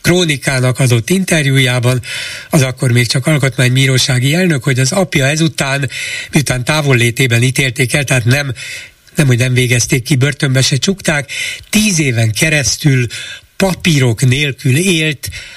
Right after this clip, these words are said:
az ország másik felében. Ezek után ötvenhétben jogtanácsosként folytatta. Hát, nekem kicsit tátva maradt a szám, úgyhogy a történészhez fordulok.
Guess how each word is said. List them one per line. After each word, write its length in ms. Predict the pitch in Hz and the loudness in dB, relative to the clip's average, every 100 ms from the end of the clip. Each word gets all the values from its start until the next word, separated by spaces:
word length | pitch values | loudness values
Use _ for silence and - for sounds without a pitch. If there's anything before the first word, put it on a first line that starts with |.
| - - | -14 -4
az 160 | 143 | 0
ország 640 | 156 151 - 147 120 110 | 2 0 -2 0 0 2
másik 480 | 123 147 135 - 123 | 2 0 0 -2 -2
felében. 720 | - 135 123 123 107 113 92 - - - - - - | -2 0 2 0 0 -2 -4 -12 -14 -14 -14 -20 -8
Ezek 340 | - 185 160 - | -2 0 -2 -2
után 300 | 143 139 131 | -2 0 0
ötvenhétben 840 | 151 143 120 123 143 123 123 113 - - - - | 0 2 2 2 0 0 0 -2 -6 -14 -16 -4
jogtanácsosként 1000 | - 170 - 127 117 113 131 - 127 113 | -2 0 0 0 0 2 0 2 0 0
folytatta. 680 | 101 131 123 123 - 123 - - - - - - - - - - - - - | 2 0 0 -4 -2 -4 -4 -8 -10 -8 -10 -12 -16 -16 -18 -20 -20 -14 -4
Hát, 600 | - 143 214 - - - _ _ _ _ _ _ - | -2 0 -4 -8 -16 -18 _ _ _ _ _ _ -4
nekem 540 | 175 165 - 151 156 - | 0 0 0 -2 -4 -2
kicsit 340 | 175 - 143 - _ | -2 0 -2 -4 _
tátva 360 | - 139 127 123 | -4 -4 0 2
maradt 380 | 117 120 117 - | 2 0 -2 -4
a 80 | 135 | -2
szám, 280 | 170 160 | -2 0
úgyhogy 280 | 151 131 143 | 0 0 0
a 80 | 131 | 0
történészhez 840 | - 123 - 120 120 113 - 120 | 0 -2 0 0 2 0 0 -2
fordulok. 480 | - 123 107 120 - | 0 0 0 -2 -6